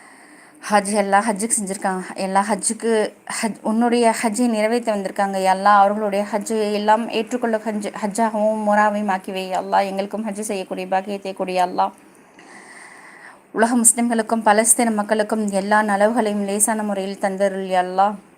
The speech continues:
எங்களுடைய பாவங்கள் அனைத்தையும் மன்னித்து விடு. யா அல்லாஹ், இஸ்ஸிரி துவாவை ரசூலே கரீம் ஸல்லல்லாஹு அலைஹி வஸல்லம் அவர்கள் பொருட்டால் அங்கீகரித்துக் கொள். யா அல்லாஹ்.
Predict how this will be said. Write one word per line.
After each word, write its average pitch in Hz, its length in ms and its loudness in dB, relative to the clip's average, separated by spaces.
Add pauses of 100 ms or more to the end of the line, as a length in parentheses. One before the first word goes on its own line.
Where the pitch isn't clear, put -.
(480)
எங்களுடைய 190 460 -4
பாவங்கள் 208 400 0
அனைத்தையும் 202 360 -4
மன்னித்து 202 360 -4
விடு. 180 160 -6
யா 180 200 -2
அல்லாஹ், 185 280 -2 (540)
இஸ்ஸிரி 202 360 0
துவாவை 190 320 0
ரசூலே 202 380 0
கரீம் 202 280 -2
ஸல்லல்லாஹு 202 400 2
அலைஹி 214 280 -4
வஸல்லம் 190 240 -4
அவர்கள் 196 360 -2 (140)
பொருட்டால் 196 380 0
அங்கீகரித்துக் 190 520 -6
கொள். 185 160 -6
யா 180 160 -6
அல்லாஹ். 180 240 -6